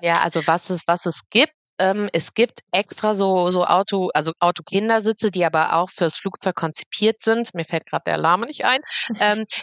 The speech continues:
Speaker 1: die kann man so zusammenklappen, dass man die als Rucksack auf dem Rücken tragen kann. Das ist
Speaker 2: Mhm.
Speaker 1: natürlich ganz praktisch. Die
Speaker 2: Mhm.
Speaker 1: sind extra auch für größere Kinder bis sechs geeignet.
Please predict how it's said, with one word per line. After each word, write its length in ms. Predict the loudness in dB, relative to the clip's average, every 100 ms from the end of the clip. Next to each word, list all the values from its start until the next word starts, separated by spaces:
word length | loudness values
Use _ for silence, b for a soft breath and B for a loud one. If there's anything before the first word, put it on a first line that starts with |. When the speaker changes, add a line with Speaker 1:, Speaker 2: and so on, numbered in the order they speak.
| -6
Speaker 1:
die 80 | -4
kann 200 | -2 0
man 200 | 0 -2 -6
so 240 | -2 -2
zusammenklappen, 800 | 0 0 2 0 -2 -2 -2 0
dass 180 | 0 2
man 160 | -2 0
die 220 | 0 2
als 280 | 0 0 -4
Rucksack 600 | 0 0 0 0 0 2
auf 180 | 0 0
dem 220 | 0 0
Rücken 320 | 0 0 0 -4
tragen 440 | 0 0 0 -2
kann. 360 | -6 -6 -6 -12 _ 0
Das 140 | 2
ist 120 | 2 2
Speaker 2:
Mhm. 60 |
Speaker 1:
natürlich 340 | 2 2 0 2
ganz 240 | -2 -2
praktisch. 500 | 0 0 2 0 2
Die 160 | 2 2
Speaker 2:
Mhm. 40 |
Speaker 1:
sind 260 | 2 0 -2
extra 420 | -4 -4 -2 0
auch 120 | 0
für 140 | 0 -4
größere 500 | 0 0 0 -2 -2
Kinder 360 | -2 0 0
bis 180 | -2 -2
sechs 280 | -2 -2 -4
geeignet. 460 | 0 2 2 -2